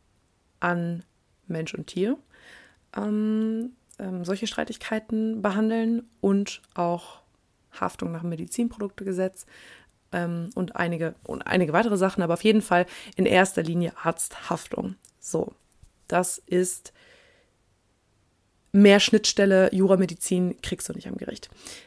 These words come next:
Ähm, und ich dachte direkt, okay, das wär was Cooles. Gar nicht mal, nicht mal nur inhaltlich, äh, thematisch, was sie machen, sondern auch,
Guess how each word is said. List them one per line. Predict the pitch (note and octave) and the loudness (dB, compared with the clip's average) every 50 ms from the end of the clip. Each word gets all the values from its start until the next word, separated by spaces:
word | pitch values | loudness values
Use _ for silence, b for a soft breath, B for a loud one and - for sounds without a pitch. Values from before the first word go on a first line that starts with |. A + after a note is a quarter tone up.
| B B - | B B -6
Ähm, | - F#3 F3+ F3+ F3+ | -2 -2 0 0 -2
und | F#3+ F#3+ F3 | -2 -4 -4
ich | E3 | -4
dachte | - G3 F#3+ - F#3 | -4 -4 -4 -4 -6
direkt, | F3+ F3 - F3 - - - | -4 -4 -4 -4 -6 -8 -12
okay, | - - - E3+ F3+ G3 A3 A#3 | -14 -8 -2 0 0 0 0 0
das | - F#3 - - | -2 -4 -4 -2
wär | F3+ F#3 F#3+ F#3+ | 0 0 0 0
was | F3+ - - | -2 -4 -6
Cooles. | - - F3+ E3+ D3+ C#3+ C#3+ - - | -6 -4 -4 -2 -2 -2 -4 -4 -2
Gar | - F#3 G#3 A#3+ | 0 0 2 2
nicht | C#4+ C#4+ - B3 | 2 2 0 -2
mal, | G#3+ - - | -4 -2 2
nicht | G3 F#3+ F#3+ G#3+ C#4 - - - | 4 6 6 6 6 4 4 0
mal | A#3 G#3+ G#3 | 2 2 4
nur | G3 F#3+ F#3 F#3 F#3 F#3 G3+ A3 A#3 B3 B3 - | 4 4 4 6 4 4 6 6 6 4 4 2
inhaltlich, | G#3 G#3+ G#3+ G#3 G#3 G3+ G3 G3 F#3 F#3 - - - - - | 0 0 2 0 -2 -2 -2 -2 -2 -2 -4 -8 -12 -10 -8
äh, | D#3+ D#3 D#3+ | -8 -8 -8
thematisch, | - - F3 F3 F3 F#3+ - - E4 F4 - - B B B B B B B | -6 -6 -4 -2 -2 -2 -2 -2 -4 -6 -6 -8 B B B B B B B
was | - A3+ - | -4 -2 0
sie | B3 A#3 | 0 0
machen, | A#3 A#3+ A#3+ - B3+ B3+ A#3+ | 0 0 0 0 2 2 2
sondern | G3 E3+ F3 F#3 G3+ A3 A#3 A#3 A#3+ A#3+ A#3+ A#3 - - | 2 2 0 2 2 4 4 4 4 2 2 0 0 0
auch, | F#3 F3+ F#3+ G3+ G#3+ - - | 0 2 2 0 0 -2 -8